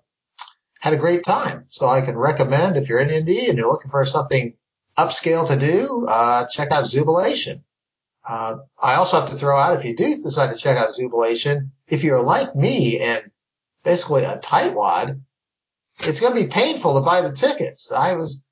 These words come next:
yeah, I went to buy those tickets going like, "Man, that's like the most tickets, the most I ever spent for any ticket to anything," but friends tell me this is worth it, so I'll do it. So I did.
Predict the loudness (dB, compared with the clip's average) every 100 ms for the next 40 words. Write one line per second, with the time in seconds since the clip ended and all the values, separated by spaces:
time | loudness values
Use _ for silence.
0 | _ -8 -4 -2 -2 -4 -4 -2 0 2
1 | 0 -2 -2 0 -2 0 0 0 -2 -2
2 | 0 -2 0 -2 0 0 0 -4 -4 -8
3 | _ -4 0 2 2 2 2 0 2 0
4 | 0 0 0 2 2 2 2 0 2 2
5 | 2 -2 -2 _ _ _ _ _ _ _
6 | _ -6 0 0 0 0 0 2 0 0
7 | -2 2 2 0 -6 -2 0 0 -2 -4
8 | -6 -6 -2 0 0 -4